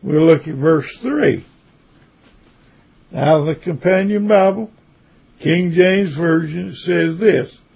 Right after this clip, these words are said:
"If any man teach otherwise, and consent not to wholesome words, even the words of our Lord Jesus Christ, and to the doctrine which is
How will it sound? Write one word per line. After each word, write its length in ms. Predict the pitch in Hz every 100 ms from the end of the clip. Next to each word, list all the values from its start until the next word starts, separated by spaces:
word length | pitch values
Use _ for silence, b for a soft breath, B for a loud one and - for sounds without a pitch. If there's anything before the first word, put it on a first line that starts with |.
| b b b b b b b _ _ _
"If 260 | - 147 -
any 300 | 175 220 233
man 440 | 233 240 214 139
teach 380 | - 175 185 -
otherwise, 1040 | 214 220 180 151 131 - - - - - _ _ _ - - _ _ b b b b b b -
and 360 | - 160 139 -
consent 680 | 123 - - 196 214 226
not 460 | 202 190 190 196 -
to 120 | 156
wholesome 580 | 120 185 185 - 175 139
words, 760 | 175 170 151 160 160 - - - _ _ _ _ _ _ _ _ _ _ b b b b b b -
even 460 | 160 185 180 165
the 100 | 147
words 420 | 139 165 175 170 147
of 80 |
our 220 | 143 139 139
Lord 320 | 151 180 165
Jesus 460 | 175 190 180 156
Christ, 640 | - 160 143 139 147 - - _ _ b b b b b
and 260 | - 139 131
to 160 | 143 135
the 140 | 135
doctrine 720 | 131 170 202 226 - 185 147
which 280 | 156 151 -
is 420 | 160 156 139 -